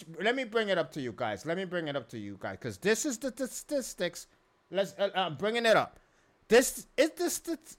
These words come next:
is the statistics. Oh my God, my freaking, um, lips is going crazy. That she wanted Myron to look up,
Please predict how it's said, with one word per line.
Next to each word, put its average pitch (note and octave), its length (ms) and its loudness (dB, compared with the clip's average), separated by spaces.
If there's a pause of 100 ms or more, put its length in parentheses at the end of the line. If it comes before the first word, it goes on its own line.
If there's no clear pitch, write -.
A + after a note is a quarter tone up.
is A#3+ 140 4
the C#4+ 160 0
statistics. - 800 -4
Oh C4 120 6
my A#3+ 140 2
God, F3 380 4
my A#2 100 -2
freaking, F3 560 -2
um, C3+ 280 0
lips F3+ 240 -4
is A#2 140 -10
going B2 220 -4
crazy. D3+ 360 -4 (500)
That G#3 180 8
she C#4 160 4
wanted C4 320 10
Myron G#3+ 460 8
to F#3 60 8
look F3+ 260 6
up, C#3 240 2